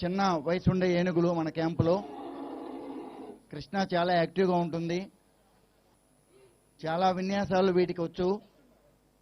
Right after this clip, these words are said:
Thank you కృష్ణ and అభిమన్యు. ఇప్పుడు అడవిలో మన కుంకి ఏనుగులు వెళ్ళి మదపటి ఏనుగుల్ని ఎలా పట్టుకుంటుందో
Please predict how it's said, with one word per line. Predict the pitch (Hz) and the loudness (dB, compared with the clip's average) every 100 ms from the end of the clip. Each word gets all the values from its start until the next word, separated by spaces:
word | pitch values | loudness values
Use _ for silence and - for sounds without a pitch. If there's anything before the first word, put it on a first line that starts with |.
| _ _ _ _ _ - | _ _ _ _ _ -6
Thank | 180 208 | -4 -2
you | 208 202 | 0 0
కృష్ణ | 185 175 202 | -2 -4 0
and | 202 180 | 2 2
అభిమన్యు. | 175 190 190 196 208 - - _ _ _ _ _ _ _ _ _ 180 | 2 0 2 2 0 -6 -20 _ _ _ _ _ _ _ _ _ -2
ఇప్పుడు | - 196 170 - _ _ - | 4 4 2 -2 _ _ -2
అడవిలో | 165 202 226 220 | 2 6 6 4
మన | 190 185 156 113 - _ - | 0 -2 -2 -4 -12 _ -8
కుంకి | 190 202 220 | -6 -2 0
ఏనుగులు | 220 214 202 196 | 0 0 0 2
వెళ్ళి | 196 196 165 - _ _ _ - | 2 0 -2 -4 _ _ _ -6
మదపటి | 156 185 202 202 | 0 2 2 2
ఏనుగుల్ని | 208 196 202 190 | 2 0 -2 0
ఎలా | 190 196 | 2 2
పట్టుకుంటుందో | 185 175 196 190 196 196 190 127 | 2 0 0 0 2 4 4 2